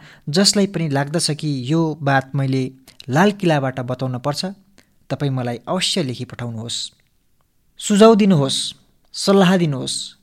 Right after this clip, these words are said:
नयाँ विचार दिनुहोस्। म तपाईँको कुरा देशवासीसम्म पुर्याउने कोसिस गर्नेछु। अनि म यो कदापि चाहदिनँ कि लाल किल्लाको प्राचीरबाट जे कुरा पनि बोलिन्छ, त्यो प्रधानमन्त्रीको कुरा होस्।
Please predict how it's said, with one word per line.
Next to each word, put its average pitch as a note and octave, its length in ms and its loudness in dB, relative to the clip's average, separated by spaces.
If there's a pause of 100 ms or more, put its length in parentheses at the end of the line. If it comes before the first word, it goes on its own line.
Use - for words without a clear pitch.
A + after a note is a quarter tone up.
(140)
नयाँ E3 280 4
विचार C#3 320 -2
दिनुहोस्। B2 420 -6 (680)
म D3+ 100 2
तपाईँको E3+ 480 0
कुरा C#3+ 280 -2 (180)
देशवासीसम्म D#3+ 880 -2
पुर्याउने B2 420 -6 (120)
कोसिस C3+ 320 -4
गर्नेछु। A#2+ 420 -8 (840)
अनि A#3+ 220 4
म F#3+ 220 8
यो F#3 180 6
कदापि F3 400 0
चाहदिनँ E3 480 0
कि G#3+ 260 -6 (340)
लाल E3+ 300 2
किल्लाको F3 420 -4
प्राचीरबाट D#3+ 680 -4 (480)
जे E3 220 2
कुरा D#3 320 0
पनि C3+ 360 -6
बोलिन्छ, C#3 540 -2 (680)
त्यो C#3+ 100 0
प्रधानमन्त्रीको E3 960 -2 (160)
कुरा E3 160 -2
होस्। E3 340 -6